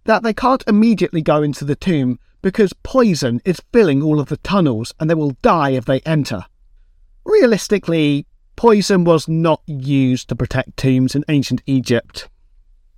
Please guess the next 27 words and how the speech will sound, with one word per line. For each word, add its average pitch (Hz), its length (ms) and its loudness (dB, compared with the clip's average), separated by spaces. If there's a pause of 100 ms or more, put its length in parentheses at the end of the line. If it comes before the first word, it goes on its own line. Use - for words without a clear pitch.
(580)
From 349 200 2
this 294 200 2
time 202 300 2
period, 147 400 0
so 143 480 0 (180)
the 180 140 2
early 190 220 6
dynastic 143 600 -2
period, 135 540 -2 (500)
the 233 80 0
tombs 277 360 4
of 208 120 2
kings 185 640 0
were 196 500 2
typically 196 720 0
just 175 300 -4
large 208 400 2
rectangular 180 760 0
pits - 560 -6
dug 156 300 2
into 147 280 -2
the 139 140 0
desert, 131 640 -2 (560)
with 190 340 4 (640)
a 208 120 0
thin 247 460 2
lining 180 460 2